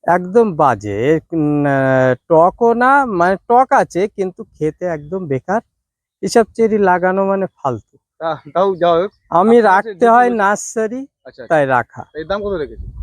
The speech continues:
Speaker 1: এর দাম কুড়ি টাকা।
Speaker 2: মাত্র কুড়ি টাকা?
Speaker 1: হ্যাঁ।
Speaker 2: আচ্ছা। বন্ধুরা, আপনাদের অনুরোধে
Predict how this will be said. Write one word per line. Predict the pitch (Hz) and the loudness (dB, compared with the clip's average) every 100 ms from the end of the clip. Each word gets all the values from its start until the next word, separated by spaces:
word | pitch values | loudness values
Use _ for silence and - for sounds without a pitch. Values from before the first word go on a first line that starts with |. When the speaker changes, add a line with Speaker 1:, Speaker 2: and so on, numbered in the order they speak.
| - 185 | -2 0
Speaker 1:
এর | 165 | 2
দাম | 185 185 196 | 0 0 -2
কুড়ি | - 139 120 | -6 -4 -4
টাকা। | - 110 - 62 - | -6 -12 -12 -16 -16
Speaker 2:
মাত্র | 160 - 262 | -18 -18 -12
কুড়ি | 233 240 | -8 -8
টাকা? | 175 | -4
Speaker 1:
হ্যাঁ। | 143 113 - _ _ _ _ - | -4 -4 -6 _ _ _ _ -20
Speaker 2:
আচ্ছা। | - - - | -20 -20 -10
বন্ধুরা, | 185 240 180 208 - | -4 -2 -2 -4 -6
আপনাদের | 139 - 202 220 | -6 -4 0 2
অনুরোধে | 196 233 226 156 | 2 2 2 0